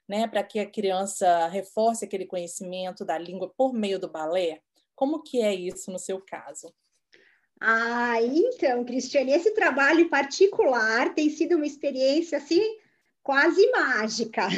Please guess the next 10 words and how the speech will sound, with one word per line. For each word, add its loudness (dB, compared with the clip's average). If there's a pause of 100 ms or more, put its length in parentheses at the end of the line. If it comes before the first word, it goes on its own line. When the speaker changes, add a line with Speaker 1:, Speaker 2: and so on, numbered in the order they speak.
(220)
Speaker 1:
Ah, 0
que -2
bom! 0
Speaker 2:
<laughs> -2
É, 4
tem 2
sido 2
muito, 2
bem 6
gratificante, 2